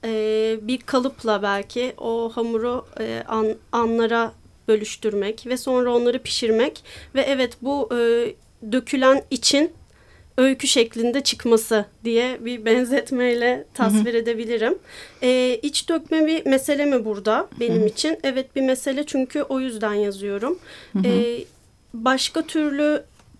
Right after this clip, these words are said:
Speaker 1: içimdekileri dışarı vuramadığım için
Speaker 2: Hı hı.
Speaker 1: bu bir iç dökmeye dönüşüyor. Ya da başkasının acısını,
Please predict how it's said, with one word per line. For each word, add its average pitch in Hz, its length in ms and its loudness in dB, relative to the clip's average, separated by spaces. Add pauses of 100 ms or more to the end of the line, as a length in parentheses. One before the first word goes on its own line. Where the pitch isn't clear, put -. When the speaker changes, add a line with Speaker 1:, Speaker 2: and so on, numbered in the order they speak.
(160)
Speaker 1:
içimdekileri 277 800 -2
dışarı 277 300 -4
vuramadığım 247 640 2
için 208 320 0 (800)
Speaker 2:
Hı 185 60 2
hı. 185 240 2
Speaker 1:
bu 220 240 -2
bir 240 220 -4
iç 226 240 -2
dökmeye 220 580 6
dönüşüyor. 208 600 2 (380)
Ya 247 140 0
da 254 140 0
başkasının 277 760 -2
acısını, 262 760 4